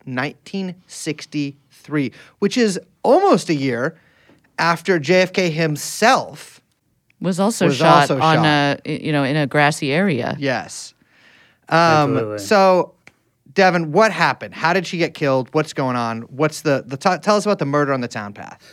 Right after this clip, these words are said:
Speaker 3: Yeah, so this will be the, uh, definitely the true crime part, and then we get to get to the swinging sixties part. Um, <laughs> but this towpath, uh, is sort of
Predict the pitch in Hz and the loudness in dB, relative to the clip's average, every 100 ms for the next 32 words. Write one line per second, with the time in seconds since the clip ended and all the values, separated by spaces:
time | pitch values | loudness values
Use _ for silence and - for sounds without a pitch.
0 | - _ - 131 135 127 117 135 143 - | -20 _ -4 0 2 2 -2 -6 -16 -4
1 | 151 143 131 123 120 - - 143 151 139 | 2 4 2 0 -10 -8 -4 -2 0 2
2 | 135 127 123 123 120 117 117 135 - 147 | 0 0 0 0 0 0 -2 -6 -2 0
3 | 156 147 139 131 - 143 127 143 123 120 | 2 2 2 0 -2 -4 -2 -2 -2 -2
4 | 120 123 - - 123 120 - - 143 127 | -4 -10 -8 -2 0 -2 -8 -10 -6 -4
5 | 123 117 120 120 120 120 123 110 110 107 | -4 -4 -6 -6 -6 -6 -8 -8 -6 -8
6 | _ _ - _ - 143 127 120 113 127 | _ _ -20 _ -10 -4 -2 -2 -4 -6
7 | 113 - 113 - 117 107 107 _ _ _ | -8 -10 -12 -8 -6 -6 -8 _ _ _
8 | _ _ _ _ 123 120 117 107 107 - | _ _ _ _ -4 -2 -2 -4 -10 -16
9 | _ _ _ _ 170 147 127 - _ - | _ _ _ _ 0 2 0 -4 _ -20
10 | - _ _ _ _ _ _ - 151 - | -20 _ _ _ _ _ _ -2 0 4
11 | 214 190 170 160 147 - - 170 147 139 | 4 4 4 4 0 -8 -6 0 2 4
12 | 135 135 151 139 - 165 151 143 | 4 2 -2 -4 0 2 4 2